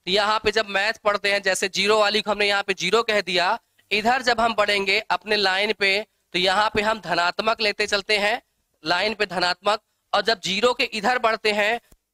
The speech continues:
पास क्या आता है? वो ऋणात्मक आता है। इधर जब हम चलेंगे पॉजिटिव, इधर चलते हैं हम लोग नेगेटिव। इसी तरह से यहाँ पे ज़ीरो वाली पे जैसे जैसे हम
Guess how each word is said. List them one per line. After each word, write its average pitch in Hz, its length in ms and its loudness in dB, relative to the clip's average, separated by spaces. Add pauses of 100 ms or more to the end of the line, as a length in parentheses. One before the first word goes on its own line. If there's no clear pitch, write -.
(400)
पास 214 220 -2
क्या 214 180 0
आता 196 260 -4
है? 196 80 0
वो 196 100 -2 (520)
ऋणात्मक 208 460 0
आता 208 260 0
है। 233 240 -2 (360)
इधर 220 260 0
जब 214 140 0
हम 220 120 2
चलेंगे 208 360 0
पॉजिटिव, 190 580 0 (100)
इधर 208 220 0
चलते 202 300 -2
हैं 190 60 2
हम 190 80 -2
लोग 262 260 -2 (180)
नेगेटिव। 185 420 -2 (400)
इसी 247 220 0
तरह 247 220 0
से 240 160 0
यहाँ 233 280 2
पे 240 140 0
ज़ीरो 220 340 0
वाली 226 240 2
पे 185 320 -2 (340)
जैसे 226 400 0
जैसे 240 340 0
हम 247 200 0